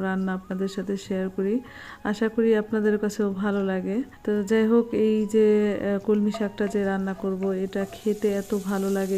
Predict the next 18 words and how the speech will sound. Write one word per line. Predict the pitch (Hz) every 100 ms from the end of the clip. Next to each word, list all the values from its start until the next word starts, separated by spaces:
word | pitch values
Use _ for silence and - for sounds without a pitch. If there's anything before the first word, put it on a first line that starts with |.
| 185
গরম | 190 196
ভাতের | 196 196 202 190
সাথে, | 196 185 190 185 - -
খুবই | - 240 247
ভালো | 226 226 214
লাগে। | 202 196 214 226
এভাবে | 214 208 196 208 208 202 208
একবার | 196 202 208
হলেও | 202 202
শাক | 196 202 190
ভাজি | 202 190
করে | 196 202 202 196
খেয়ে | 208 196
দেখবেন। | 190 185 196 226 262 - - - - -
আমি | 208 214
কিন্তু | 226 214
শাকটা | 214 214 208 214
বাগার | 196 196 196